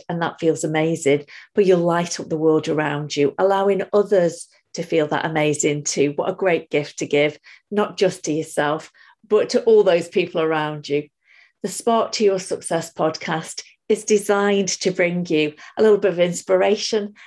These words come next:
a little bit of insight, and lots of positivity into your day. So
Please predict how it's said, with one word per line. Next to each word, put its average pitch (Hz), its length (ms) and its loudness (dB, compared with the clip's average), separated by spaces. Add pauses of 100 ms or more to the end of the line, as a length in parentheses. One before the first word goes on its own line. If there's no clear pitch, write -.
(100)
a 240 80 0
little 247 160 4
bit 240 180 0
of 202 140 -4 (140)
insight, 165 720 -4 (120)
and 254 640 2 (440)
lots 311 300 2
of 277 140 -2
positivity 180 1000 -2
into 160 360 -6
your 156 100 -2
day. 156 300 0
So 160 420 -2